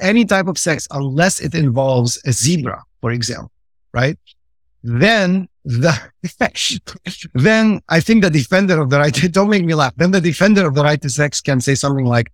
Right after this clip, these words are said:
"We apologize. We just cannot meet that demand because for all sorts of reasons." I mean, it could be the unethical part of getting a zebra involved in this, but it could also just be the logistical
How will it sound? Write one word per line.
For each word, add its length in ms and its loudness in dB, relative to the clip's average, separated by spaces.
"We 140 0
apologize. 800 0
We 80 -2
just 200 0
cannot 260 -2
meet 200 -6
that 180 2
demand 500 0
because 640 -2
for 120 2
all 100 2
sorts 240 -4
of 80 -2
reasons." 480 -4
I 60 0
mean, 180 4
it 120 -2
could 140 4
be 80 6
the 140 4
unethical 480 0
part 280 0
of 100 0
getting 260 2
a 40 0
zebra 360 0
involved 360 -4
in 100 -2
this, 160 -2
but 120 0
it 160 -2
could 160 0
also 300 -4
just 340 0
be 100 0
the 120 -2
logistical 640 -4